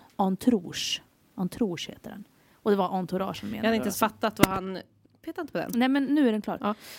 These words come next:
Speaker 2: Jag hade inte ens fattat vad han menade.
Speaker 1: Nej, men inte jag heller. Och sen så var jag så här,
Speaker 2: Entourage.
Speaker 1: titta på han och bara: "Menar du Entourage?" "Ja, Entourage." Eh, och det som var så roligt var att Anki hade sagt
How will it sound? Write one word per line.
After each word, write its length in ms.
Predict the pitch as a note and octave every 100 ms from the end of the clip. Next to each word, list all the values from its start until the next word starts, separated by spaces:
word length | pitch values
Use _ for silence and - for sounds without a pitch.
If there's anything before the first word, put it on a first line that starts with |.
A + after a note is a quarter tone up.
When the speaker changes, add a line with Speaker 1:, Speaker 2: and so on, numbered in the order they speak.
| - -
Speaker 2:
Jag 100 | G#3
hade 100 | A3+
inte 100 | A3+
ens 100 | G3
fattat 200 | F#3+ F3
vad 60 | F3
han 60 | F3
menade. 240 | F3 G3+
Speaker 1:
Nej, 100 | G3 - - _ C#4+
men 40 |
inte 120 | D4 D#4
jag 60 |
heller. 240 | D4+ E4 A#3
Och 60 |
sen 160 | A#3 C#4+
så 100 | C4
var 60 | A#3+
jag 140 | A3+
så 80 | G#3
här, 40 | G#3
Speaker 2:
Entourage. 100 | G#3+
Speaker 1:
titta 260 | C#4 - C#4+
på 120 | A#3
han 180 | G#3 G#3
och 120 | G#3
bara: 260 | G3 G#3 - _ _ _
"Menar 380 | - C4 A3+ C4+
du 60 | C4+
Entourage?" 640 | G3 G3 A#3 - - - _ _ _ _ - - - -
"Ja, 100 | - B4 D#5+ - A#4+
Entourage." 640 | C5 - F#3 F3+ G3+ - - - - - -
Eh, 180 | C4 C4
och 80 |
det 100 | C4
som 100 | E4+
var 60 | E4+
så 100 | D#4
roligt 160 | E4 F4
var 60 |
att 200 | C4+ C4 -
Anki 280 | F4+ F4 C#4+
hade 220 | B3 G#3
sagt 440 | - A3+ - -